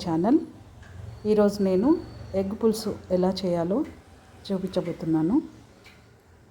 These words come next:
ఏమీ లేదండి, ఇది చాలా ఈజీ, సింపుల్ రెసిపీ. మన ఇంట్లో ఉన్న ఇంగ్రీడియంట్స్తోని ఫాస్ట్గా చేసేసుకోవచ్చు.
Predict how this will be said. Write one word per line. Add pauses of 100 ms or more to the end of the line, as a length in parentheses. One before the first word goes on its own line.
(160)
ఏమీ
లేదండి,
ఇది
చాలా
ఈజీ,
సింపుల్
రెసిపీ. (440)
మన
ఇంట్లో
ఉన్న
ఇంగ్రీడియంట్స్తోని
ఫాస్ట్గా (520)
చేసేసుకోవచ్చు.